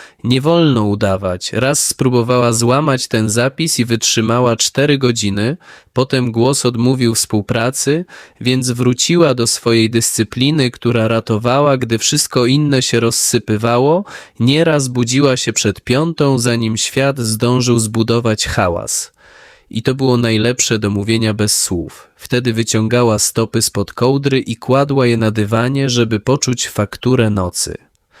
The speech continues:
W tej fakturze przypominała sobie dłonie, których nie zdradzała, bo to było ich najczulsze miejsce, a potem dzień ruszał.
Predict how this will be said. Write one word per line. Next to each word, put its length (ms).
W 100
tej 160
fakturze 580
przypominała 760
sobie 380
dłonie, 500
których 460
nie 140
zdradzała, 720
bo 180
to 160
było 280
ich 200
najczulsze 680
miejsce, 560
a 100
potem 560
dzień 380
ruszał. 560